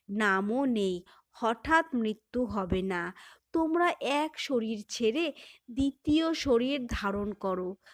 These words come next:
দুঃখের কোনো কথাই নেই। সাপদের কি দুঃখ হয়, আরও খুশিতে থাকে। এখন তোমাদের আত্মজ্ঞান প্রাপ্তি হয়েছে, আত্মাই সব কিছু করে, শরীর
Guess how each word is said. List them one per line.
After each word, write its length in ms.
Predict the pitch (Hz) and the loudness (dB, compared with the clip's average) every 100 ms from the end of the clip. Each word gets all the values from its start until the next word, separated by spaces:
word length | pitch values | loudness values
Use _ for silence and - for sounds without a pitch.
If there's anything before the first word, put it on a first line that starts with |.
| - - | -20 -8
দুঃখের 600 | 226 302 - - 320 330 | -2 -2 -4 -6 -2 0
কোনো 420 | 320 254 269 302 311 | 0 0 2 2 0
কথাই 600 | 262 254 254 - 320 349 | 0 0 0 0 2 4
নেই। 280 | 330 330 320 - _ - - - | 2 0 -4 -8 _ -20 -20 -10
সাপদের 800 | - - 233 196 - 214 277 277 | -6 0 2 0 -2 -2 -2 -2
কি 260 | - 247 214 | -4 -4 -4
দুঃখ 520 | 202 190 _ - 220 196 | -4 -8 _ -10 -6 -4
হয়, 340 | 208 247 320 247 - - - - | 0 2 2 0 -8 -16 -16 -2
আরও 360 | 220 226 240 285 | 4 4 4 2
খুশিতে 640 | - 269 240 320 320 262 | -2 -6 0 2 2 2
থাকে। 580 | 233 214 202 - 202 196 - - - | 0 -2 -4 -4 -2 0 -4 -14 0
এখন 460 | 226 214 - 254 233 - | 4 4 4 2 2 4
তোমাদের 580 | 226 220 220 226 320 262 - - - | 4 6 6 6 4 4 0 -14 0
আত্মজ্ঞান 1000 | 214 208 - _ - 247 226 208 262 320 | 4 4 2 _ 4 6 6 6 6 4
প্রাপ্তি 580 | 311 220 175 - - 262 | 2 2 2 0 -4 -2
হয়েছে, 600 | 262 294 285 - 247 196 - - - | 4 4 4 2 0 0 -2 -14 2
আত্মাই 680 | 220 208 - _ 202 320 330 | 4 4 0 _ 4 6 4
সব 280 | - 311 320 - | 4 2 2 -2
কিছু 320 | 269 - 262 | -4 -2 -4
করে, 400 | 262 226 208 196 - - - | 0 2 2 0 -4 -20 -10
শরীর 460 | - 226 262 349 | 2 4 6 4